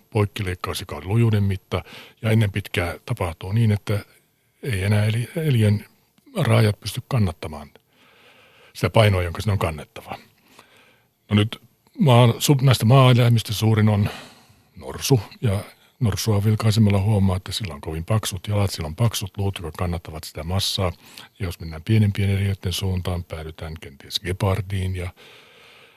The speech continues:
lopulta vaikkapa hiiriin ja rottiin, joiden jalat ovat erittäin ohuet. Neitä on o-, ne voivat olla ohuet sen takia, että ne pystyvät kannattamaan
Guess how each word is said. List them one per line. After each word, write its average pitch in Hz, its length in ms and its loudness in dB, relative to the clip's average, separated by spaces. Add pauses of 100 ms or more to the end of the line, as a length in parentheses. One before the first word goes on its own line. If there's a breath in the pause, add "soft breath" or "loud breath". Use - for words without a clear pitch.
(140)
lopulta 90 320 -14
vaikkapa - 320 -14
hiiriin 98 360 0
ja 87 80 -4
rottiin, 98 380 -4
joiden 85 260 -6
jalat 95 300 -4
ovat 110 340 -4 (320)
erittäin 95 380 -4
ohuet. 117 340 2 (260)
Neitä 85 220 -18
on 78 120 -20 (100)
o-, 117 220 2
ne 117 120 0 (120)
voivat 123 280 4
olla 110 120 0
ohuet 104 280 2
sen 101 180 0
takia, 92 220 -6
että 87 160 -10
ne 85 100 -10 (180)
pystyvät 95 400 -12
kannattamaan 78 680 -6